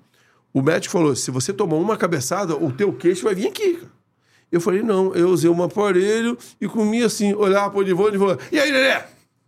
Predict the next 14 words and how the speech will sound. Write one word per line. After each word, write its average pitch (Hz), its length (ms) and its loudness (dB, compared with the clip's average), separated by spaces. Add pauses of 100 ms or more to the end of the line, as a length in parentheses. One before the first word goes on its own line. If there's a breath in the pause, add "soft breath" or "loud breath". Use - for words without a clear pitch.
(580)
E 175 40 -2
aí, 240 120 0
velhinho? 247 400 0 (180)
Tá 190 140 0
tudo 233 160 2
bem?" 208 100 2
Eu 208 80 2
falei, 175 140 0
"Não, 120 400 -12 (320)
João, 113 340 -4 (580)
não 123 160 -4
quero 127 220 -6
falar 113 160 -10
contigo." 107 300 -16